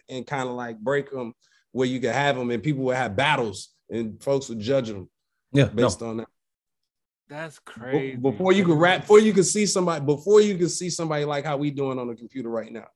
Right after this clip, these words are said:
Speaker 1: Like, it was
Speaker 2: Hmm.
Speaker 1: before all that.
Speaker 3: That's crazy, G.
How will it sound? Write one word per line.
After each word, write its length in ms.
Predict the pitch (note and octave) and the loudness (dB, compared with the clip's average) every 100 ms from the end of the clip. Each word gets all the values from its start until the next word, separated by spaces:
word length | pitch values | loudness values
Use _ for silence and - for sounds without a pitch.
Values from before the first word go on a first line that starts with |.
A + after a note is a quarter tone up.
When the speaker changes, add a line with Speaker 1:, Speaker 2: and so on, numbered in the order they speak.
| _ | _
Speaker 1:
Like, 140 | A2 G#2+ | -14 -14
it 160 | A#2+ | -12
was 100 | A#2 | -12
Speaker 2:
Hmm. 120 | A2+ G#2+ | -6 -4
Speaker 1:
before 240 | F#2 A#2 | -4 -8
all 120 | G#2+ | -10
that. 140 | G2 - _ _ _ _ _ _ | -16 -18 _ _ _ _ _ _
Speaker 3:
That's 300 | C#3 D3 - | -12 -12 -14
crazy, 760 | - - A#2 B2 A#2+ G#2+ F#2+ F#2 | -20 -16 -12 -10 -10 -12 -16 -20
G. 420 | F2 G2 G2 G#2 | -18 -18 -18 -20